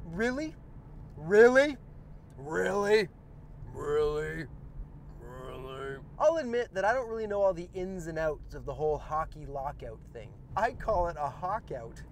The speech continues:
<laughs> So I'm not taking sides, all right? I'm just speaking strictly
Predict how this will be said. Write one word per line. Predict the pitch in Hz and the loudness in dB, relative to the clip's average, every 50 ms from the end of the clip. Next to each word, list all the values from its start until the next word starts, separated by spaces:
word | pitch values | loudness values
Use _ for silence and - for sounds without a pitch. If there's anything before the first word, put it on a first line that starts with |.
| - - - - | -14 -12 -12 -12
<laughs> | 466 - - 523 - - 508 - - 523 508 - - 508 - - 494 - - 440 427 - - - - - - - 302 339 339 415 294 - 311 349 330 | -10 -8 -10 -8 -8 -8 -10 -8 -8 -10 -8 -8 -8 -6 -6 -6 -8 -6 -6 -8 -8 -6 -4 -2 -2 -2 -2 0 2 4 6 6 4 4 0 -2 -2
So | - 277 294 | 0 0 0
I'm | 320 320 | 2 2
not | 330 320 294 - | 0 -2 -2 -2
taking | 262 262 277 220 247 240 208 | -4 -4 -4 -6 -8 -10 -10
sides, | - - 254 233 214 170 131 120 117 - - - | -8 -4 -2 -2 -2 -2 -4 -6 -10 -14 -6 -2
all | 165 170 165 | 0 2 4
right? | 165 170 175 180 165 - - | 4 4 2 0 -4 -8 -6
I'm | - 233 254 262 | -4 -4 -4 -4
just | 285 277 - | -6 -8 -8
speaking | - - - 254 214 - 220 196 175 | -10 -12 -12 -10 -10 -8 -8 -8 -6
strictly | - - - - - 247 285 269 - - 269 277 269 269 | -6 -8 -10 -10 -8 -6 -6 -6 -6 -8 -10 -10 -10 -12